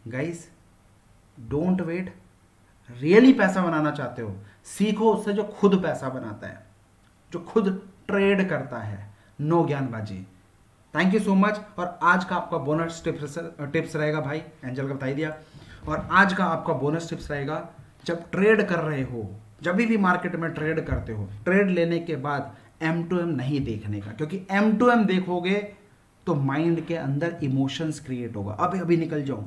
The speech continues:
अभी निकल, नहीं निकलूं, अभी, अ, hold करूं क्या, अरे नहीं, नहीं, नहीं, नीचे आ गया, अरे profit book कर, अरे दो हज़ार मिल रहा है।" ये automatically emotions आ जाएगा।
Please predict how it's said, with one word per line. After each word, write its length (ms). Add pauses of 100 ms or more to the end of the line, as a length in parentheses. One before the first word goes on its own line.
(120)
अभी 220
निकल, 260
नहीं 140
निकलूं, 380 (680)
अभी, 220
अ, 500 (120)
hold 220
करूं 200
क्या, 160 (160)
अरे 120
नहीं, 100
नहीं, 140
नहीं, 140
नीचे 220
आ 120
गया, 160
अरे 200
profit 260
book 200
कर, 100
अरे 120
दो 140
हज़ार 180
मिल 120
रहा 180
है।" 100 (360)
ये 140
automatically 600
emotions 460
आ 60
जाएगा। 280